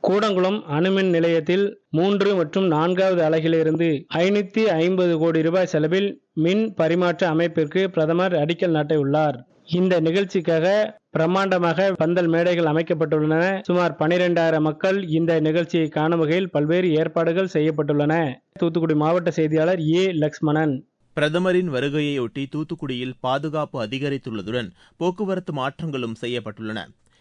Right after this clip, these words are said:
Speaker 2: மேம்படுத்தப்பட்ட தூத்துக்குடி விமான நிலையம் தென் மாவட்ட மக்களுக்கு பெரிதும் பயனளிக்கும் என்றும், தொழில் வளர்ச்சி அதிகரிக்கும் என்றும் தூத்துக்குடி பகுதி தொழில்துறையினரும் பொதுமக்களும் தெரிவித்துள்ளனர்.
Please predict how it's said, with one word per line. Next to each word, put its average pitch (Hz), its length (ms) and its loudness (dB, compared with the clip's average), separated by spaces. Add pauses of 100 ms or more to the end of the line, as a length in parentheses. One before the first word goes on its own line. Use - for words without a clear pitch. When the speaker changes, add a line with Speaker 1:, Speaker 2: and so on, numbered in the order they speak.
(320)
Speaker 2:
மேம்படுத்தப்பட்ட 208 760 0
தூத்துக்குடி 202 480 -4
விமான 165 320 -4
நிலையம் 156 400 -4
தென் 165 180 -6
மாவட்ட 190 380 -2
மக்களுக்கு 139 480 -8
பெரிதும் 160 480 -2
பயனளிக்கும் 147 500 -6
என்றும், 117 300 -8 (280)
தொழில் 214 360 0
வளர்ச்சி 175 380 -2
அதிகரிக்கும் 175 480 0
என்றும் 160 340 -6
தூத்துக்குடி 196 460 -4
பகுதி 147 380 -6
தொழில்துறையினரும் 147 840 -6
பொதுமக்களும் 147 800 -4
தெரிவித்துள்ளனர். 120 640 -4